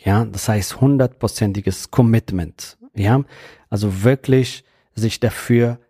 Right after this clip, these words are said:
echt zu entscheiden. Also wenn die Menschen da draußen fragst, „Hey, willst du hunderttausend Euro oder eine Million Euro?“ Ja, natürlich will ich.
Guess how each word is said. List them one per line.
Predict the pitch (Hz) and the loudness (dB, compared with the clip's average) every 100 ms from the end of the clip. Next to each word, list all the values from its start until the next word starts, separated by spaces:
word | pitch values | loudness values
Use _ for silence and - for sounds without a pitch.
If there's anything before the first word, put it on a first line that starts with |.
| _ _ _ - | _ _ _ 0
echt | 131 147 - - - - | 2 2 -2 -12 -16 -14
zu | - | -6
entscheiden. | - 110 - 107 101 95 85 82 | 0 0 0 -2 0 -2 -6 -6
Also | 110 117 | -2 0
wenn | 120 120 120 | 0 -2 -6
die | 120 127 | -6 2
Menschen | 143 160 151 | 2 2 0
da | 139 | 0
draußen | 131 131 131 117 | 2 0 0 -2
fragst, | - 120 - | 0 -2 0
„Hey, | 120 117 | 0 0
willst | 131 | 0
du | 123 | 2
hunderttausend | 120 123 - 123 110 110 | 2 2 2 0 0 0
Euro | 120 117 117 | 0 2 2
oder | 107 98 | 2 2
eine | 110 107 | 0 2
Million | 101 98 95 | 2 0 0
Euro?“ | 123 143 120 | 0 2 0
Ja, | 107 143 190 | 2 2 2
natürlich | 180 - 165 139 120 | -2 0 -2 0 2
will | 120 | 2
ich. | 123 | 2